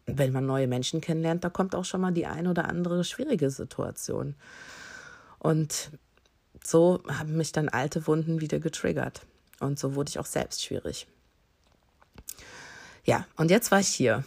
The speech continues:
und alles war irgendwie schwierig auf einmal in diesen Tagen und ich hatte schwierige Emotionen und Verhaltensweisen und ich wollte einfach wieder raus aus dieser Gefühlswelt. Ich vermisste so diese ersten zwei Wochen vorm Jakobsweg, wo ich so viel gelacht habe und, äh, Spaß hatte. Ja,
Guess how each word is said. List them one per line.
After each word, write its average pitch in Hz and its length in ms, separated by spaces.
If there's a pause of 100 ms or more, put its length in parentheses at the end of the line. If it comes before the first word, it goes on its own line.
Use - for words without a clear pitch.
(160)
und 147 280
alles 151 280
war 123 100
irgendwie 143 240
schwierig 180 460
auf 147 120
einmal 143 300
in 151 80
diesen 147 300
Tagen 143 440
und - 220
ich - 140
hatte - 120
schwierige 143 380
Emotionen 147 580
und 131 120
Verhaltensweisen 135 840
und 131 180
ich - 160
wollte 151 280
einfach 151 320
wieder 135 160
raus 143 500
aus 127 100
dieser 127 220
Gefühlswelt. 147 760
Ich - 120
vermisste 143 400
so 139 160
diese 151 280
ersten 151 360
zwei 156 240
Wochen 160 320
vorm 147 200
Jakobsweg, 143 640
wo 156 80
ich 147 100
so 139 80
viel - 200
gelacht 135 420
habe 143 420
und, 123 420
äh, 123 200 (560)
Spaß - 480
hatte. 143 400 (960)
Ja, - 120